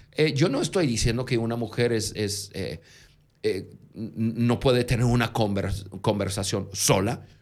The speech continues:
conmigo, pero a veces si es algo, eh, difícil, yo le invito, "Oye, si quieres que tu, tu pareja esté aquí contigo, bien, tu, tu esposo,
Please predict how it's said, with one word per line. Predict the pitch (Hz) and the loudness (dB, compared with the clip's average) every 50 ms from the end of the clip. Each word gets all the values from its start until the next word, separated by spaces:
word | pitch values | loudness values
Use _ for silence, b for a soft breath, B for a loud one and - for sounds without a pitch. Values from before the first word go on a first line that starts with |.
| b _ | b _
conmigo, | - - 160 151 131 104 101 95 101 117 147 B B B B B B B _ - | 0 2 4 4 4 2 2 0 0 -2 -4 B B B B B B B _ -2
pero | 180 185 190 190 190 185 - - - _ - - _ - | 0 2 2 2 0 -2 -8 -14 -20 _ -20 -20 _ -4
a | - 139 | -2 0
veces | 175 180 165 202 185 | 2 2 2 0 0
si | - - 185 | 0 2 2
es | 165 143 - - | 2 0 0 0
algo, | 131 135 143 151 - 165 175 160 151 139 120 101 101 B B B B B B B B _ | 2 2 2 4 4 4 6 6 6 6 4 2 -2 B B B B B B B B _
eh, | - 104 95 - - 92 87 85 | -2 -2 -2 -2 -4 -8 -4 0
difícil, | 117 120 104 - - 117 117 - - - - - - _ _ - | 0 0 2 2 0 2 2 2 2 2 -2 -6 -14 _ _ -4
yo | 110 107 | -2 0
le | 113 160 | 0 0
invito, | 233 104 - - - 101 | -2 -4 -4 -4 -2 -2
"Oye, | 123 143 127 - | -2 0 -2 -2
si | - - - 120 | -4 -4 -4 -4
quieres | - - 127 151 147 | -4 -2 -4 -2 -2
que | 147 165 | -4 -4
tu, | 165 - 147 127 - - - | -4 -4 -4 -4 -4 -6 -6
tu | - 120 | -6 -4
pareja | - 107 98 107 110 - 147 | -2 -2 -2 -2 -2 -4 -4
esté | - - - - - | -4 -4 -4 -4 -6
aquí | - - - | -6 -8 -10
contigo, | - - 120 123 - 151 170 175 202 165 147 B B B B B _ - | -10 -10 -8 -8 -6 -8 -8 -8 -8 -10 -12 B B B B B _ -2
bien, | 160 165 170 170 170 160 143 147 | 0 2 2 2 0 -2 -2 -4
tu, | - - 117 107 - | -4 -4 -4 -4 -4
tu | - - 101 | -4 -4 -6
esposo, | 95 - - 151 170 151 147 - - B | -4 0 2 2 2 2 0 -2 -6 B